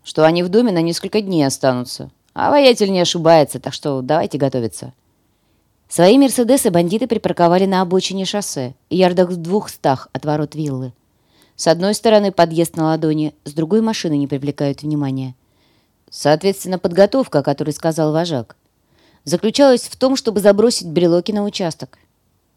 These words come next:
«Все драться пойдем?» — с надеждой осведомился Автова. «Нет, ты на шухере». Самый молодой бандит тяжело вздохнул, но спорить не стал. Вчерашнего разговора хватило, когда он пытался возмущаться и просить,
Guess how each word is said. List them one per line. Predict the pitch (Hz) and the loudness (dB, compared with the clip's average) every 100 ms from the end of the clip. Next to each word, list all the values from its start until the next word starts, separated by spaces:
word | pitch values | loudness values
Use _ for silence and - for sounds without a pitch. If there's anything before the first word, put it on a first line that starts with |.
| _ _ | _ _
«Все | - - 202 247 | -18 -2 2 4
драться | 262 240 185 175 | 6 4 2 -2
пойдем?» — | 170 165 156 131 - _ _ _ | 0 0 -2 -6 -6 _ _ _
с | - | -8
надеждой | 175 170 156 147 | -6 -4 -4 -2
осведомился | 147 156 165 165 139 - 147 | -4 -4 -4 -2 -4 -4 -6
Автова. | - 160 127 120 _ _ _ _ _ - | -6 -8 -8 -12 _ _ _ _ _ -8
«Нет, | 170 175 135 - | -2 0 0 -2
ты | 156 | -2
на | 151 | -2
шухере». | 147 135 - 120 110 _ _ _ _ _ _ _ _ | -4 -8 -10 -12 -14 _ _ _ _ _ _ _ _
Самый | - 233 285 | 0 4 4
молодой | 285 247 226 226 | 4 4 4 4
бандит | 202 196 185 196 | 4 2 0 -4
тяжело | - 170 165 | -6 -4 -2
вздохнул, | 156 143 143 - 147 190 262 - | -2 0 -2 0 -2 -2 -8 -8
но | 214 | -8
спорить | - 226 208 | -2 0 0
не | 196 | -4
стал. | 196 - 139 120 _ _ _ _ _ _ _ _ | -8 -6 -6 -8 _ _ _ _ _ _ _ _
Вчерашнего | - 190 196 208 | 2 2 2 0
разговора | 196 190 185 202 208 | 0 2 2 4 2
хватило, | - 208 220 214 160 123 - | 2 -2 -2 -4 -4 -4 -4
когда | 147 160 | 0 2
он | 160 | 2
пытался | 156 156 160 165 | 0 0 0 0
возмущаться | 160 170 160 214 214 - | -4 -4 -2 -2 -2 -2
и | 143 | -2
просить, | 156 156 214 202 | -2 -2 -4 -8